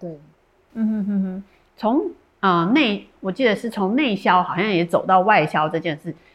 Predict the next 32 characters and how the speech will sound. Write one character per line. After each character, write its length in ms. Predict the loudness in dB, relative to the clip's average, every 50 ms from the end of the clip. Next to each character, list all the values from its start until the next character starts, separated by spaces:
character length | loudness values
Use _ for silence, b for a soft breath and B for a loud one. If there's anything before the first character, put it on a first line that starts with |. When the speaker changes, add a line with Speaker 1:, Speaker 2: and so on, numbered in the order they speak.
| b b
Speaker 2:
您， 220 | -4 -2 -2 -2 -4 -10 _ _
也 180 | -4 -2 -2 -2
是 260 | 0 0 0 0 0
您 260 | 2 0 0 0 0
在 200 | 2 4 4 4
这 120 | 4 2 0
边 280 | 2 2 2 2 2
做 160 | 2 2 2 0
了 80 | 0
很 120 | -4 -8 -10
多 140 | -10 -8 -6
的 140 | -6 -6 -8
心 260 | -8 -10 -10 -10 -10
力 160 | -10 -12 -12
啊。 120 | -14 -14 _ _ _ _ _ -14
可 80 | -12 -10
不 80 | -6
可 140 | -2 0 0
以 60 | 0
分 200 | 0 -2 -4 -4
享 200 | -4 -6 -6 -8
一 40 | -4
下 160 | -2 0 0
说， 200 | 0 0 0 0
大 120 | 0 0 2
概 400 | 4 4 4 4 2 0 -4 -10 _ _
从 400 | 0 2 2 4 4 2 -2 0
就 100 | 0 -2
是 340 | -2 0 0 2 2 0 0
九 180 | 0 0 -2 0
八 260 | 2 4 4 4 4
年， 340 | 4 2 0 0 -2 -6